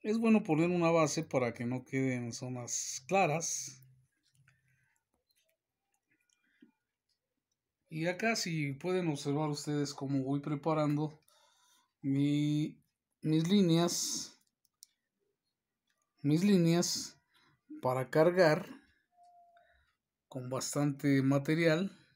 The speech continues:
Y ya tengo listo mi...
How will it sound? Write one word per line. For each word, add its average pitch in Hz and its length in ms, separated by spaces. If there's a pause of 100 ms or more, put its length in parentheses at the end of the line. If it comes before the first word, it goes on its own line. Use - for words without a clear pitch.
(2500)
Y 123 120
ya 127 120
tengo 147 300
listo 165 760
mi... 123 440